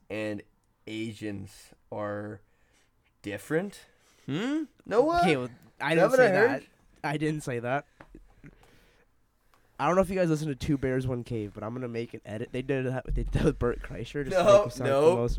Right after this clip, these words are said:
Speaker 1: you don't wanna
Speaker 2: racist
Speaker 1: do that.
Speaker 2: man. I think I might do that. Just make
Speaker 1: No.
Speaker 2: a compilation of the most fucked up shit we said.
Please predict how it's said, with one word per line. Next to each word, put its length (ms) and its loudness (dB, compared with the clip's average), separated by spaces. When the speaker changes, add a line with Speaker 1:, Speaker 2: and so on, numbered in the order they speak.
Speaker 1:
you 120 -2
don't 200 4
wanna 180 2
Speaker 2:
racist 40 -8
Speaker 1:
do 120 -6
that. 60 -8
Speaker 2:
man. 340 -4
I 120 -2
think 160 -4
I 60 0
might 260 -2
do 160 2
that. 180 -2
Just 140 -16
make 160 -4
Speaker 1:
No. 80 -4
Speaker 2:
a 60 -8
compilation 760 0
of 80 -4
the 60 -6
most 200 0
fucked 400 0
up 120 -4
shit 200 -6
we 140 -8
said. 240 -14